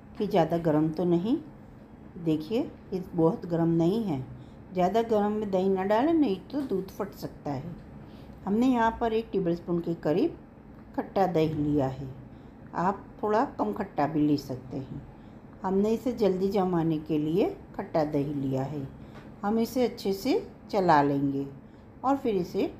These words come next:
ढककर कुछ देर के लिए रख देंगे। हमने यहाँ पर एक पतीली ली है बड़ी size की और उसके उस पर ढक दिया है।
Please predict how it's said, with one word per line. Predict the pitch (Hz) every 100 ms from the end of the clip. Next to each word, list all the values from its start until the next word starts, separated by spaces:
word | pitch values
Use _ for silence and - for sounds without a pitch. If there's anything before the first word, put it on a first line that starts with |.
| -
ढककर | 175 - 202 - - - - -
कुछ | 190 190
देर | 170 156
के | - 147
लिए | 151
रख | 233 190 147
देंगे। | 143 131 127 127 - - - - - -
हमने | 190 202 247
यहाँ | 254 220 202 196
पर | 208 214
एक | 208 -
पतीली | 160 180 190 247
ली | 240 208
है | 196 170
बड़ी | 160 160
size | - 160 151 -
की | 220 330 - - - -
और | 226 277 240
उसके | - - 151
उस | -
पर | - 302 - - -
ढक | 185 151
दिया | 151 143 131
है। | 131 151